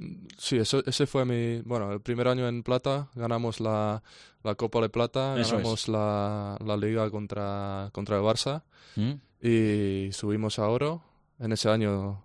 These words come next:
Speaker 2: Ah, fue el mismo año.
Speaker 1: Sí, sí, el primer año, sí. Ahí jugué con Kevin también, Kevin Buckingham.
Speaker 2: Buckingham, sí.
Speaker 1: Sí, eh,
Speaker 2: Oye, qué jugador Kevin Buckingham,
Speaker 1: Sí,
Speaker 2: ¿eh?
Speaker 1: sí, sí,
Speaker 2: Qué
Speaker 1: muy
Speaker 2: talento.
Speaker 1: bueno, muy bueno. Y ahí nos cruzamos la primera vez y ahora estamos aquí.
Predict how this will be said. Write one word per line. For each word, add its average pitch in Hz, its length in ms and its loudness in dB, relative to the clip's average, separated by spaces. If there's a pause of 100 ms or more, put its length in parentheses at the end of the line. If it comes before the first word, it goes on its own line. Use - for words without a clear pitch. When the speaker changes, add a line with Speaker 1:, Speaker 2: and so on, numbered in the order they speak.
(120)
Speaker 2:
Ah, 151 140 4
fue 143 120 -2
el 143 40 0
mismo 127 160 0
año. 87 200 -8 (140)
Speaker 1:
Sí, - 280 -2
sí, 107 260 -2
el 110 280 2
primer 113 240 -2
año, 101 160 -2
sí. 104 180 -8 (580)
Ahí 113 140 4
jugué 117 260 6
con 107 400 -2
Kevin 135 360 -2
también, 120 400 -8
Kevin 110 200 -2
Buckingham. 120 300 -2
Speaker 2:
Buckingham, 135 220 -2
sí. 151 160 -2 (120)
Speaker 1:
Sí, 120 280 -2 (160)
eh, 101 840 0
Speaker 2:
Oye, 120 160 4
qué 113 120 -4
jugador 123 320 4
Kevin 107 260 2
Buckingham, 104 420 -2
Speaker 1:
Sí, 95 100 -6
Speaker 2:
¿eh? 98 140 -2
Speaker 1:
sí, 95 200 -8
sí, - 80 -14
Speaker 2:
Qué 101 60 -10
Speaker 1:
muy 101 40 -10
Speaker 2:
talento. 98 300 0
Speaker 1:
bueno, 90 240 -6
muy 101 240 4
bueno. 92 300 2 (920)
Y 101 760 2 (100)
ahí 107 120 4
nos 113 160 0
cruzamos 107 400 2
la 101 100 0
primera 101 300 -2
vez 131 240 -4
y 90 60 -6
ahora 98 160 -6
estamos 101 280 -6
aquí. 107 240 -8